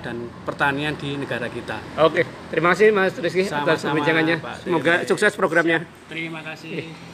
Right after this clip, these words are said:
Speaker 2: Demikianlah, para pemirsa Mitra Mutu Kehidupan dimanapun Anda berada, eh, perbincangan singkat tentang program untuk pemberdayaan petani milenial sebagai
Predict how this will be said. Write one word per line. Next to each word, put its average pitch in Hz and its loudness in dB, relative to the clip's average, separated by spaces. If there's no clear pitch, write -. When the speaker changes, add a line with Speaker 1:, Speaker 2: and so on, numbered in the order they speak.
Speaker 2:
Demikianlah, 185 6
para 151 4
pemirsa 147 2
Mitra 147 4
Mutu 147 0
Kehidupan 143 2
dimanapun 139 0
Anda 135 2
berada, 170 6
eh, 147 4
perbincangan 143 2
singkat 170 2
tentang 151 0
program 156 4
untuk 143 0
pemberdayaan 135 2
petani 139 2
milenial 143 4
sebagai 139 0